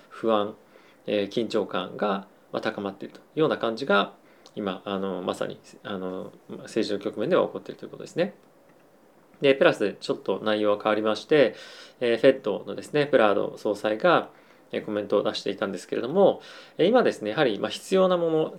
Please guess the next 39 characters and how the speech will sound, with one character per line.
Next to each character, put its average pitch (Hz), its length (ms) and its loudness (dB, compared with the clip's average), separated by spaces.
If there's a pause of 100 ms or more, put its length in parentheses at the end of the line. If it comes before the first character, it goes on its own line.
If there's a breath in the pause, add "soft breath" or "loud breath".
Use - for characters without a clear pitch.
(160)
金 165 160 -2
融 170 60 4
政 165 200 4
策 - 140 2
と - 120 0
し 156 120 -4
て 151 80 2
必 - 180 -10
要 143 100 2
な 147 60 -2
も 143 140 -2
の 160 100 2
は、 147 280 0 (280 loud breath)
フ - 140 2
ロ 180 100 8
ン 196 100 0
ト 180 140 6
ロ 175 160 10
ー 165 40 0
ド 160 100 4
レ 147 140 6
ー 143 40 0
ト 147 100 2
ハ 135 140 0
イ 113 60 -2
ク - 140 -6
と - 80 -8
い - 20 -6
う - 40 -10
ふ 104 60 -6
う 101 40 -4
に 98 120 -12
言 98 80 -10
わ 98 80 -4
れ 92 80 -6
て 107 120 -10
い 98 40 -6
ま 98 120 -8
す。 - 160 -16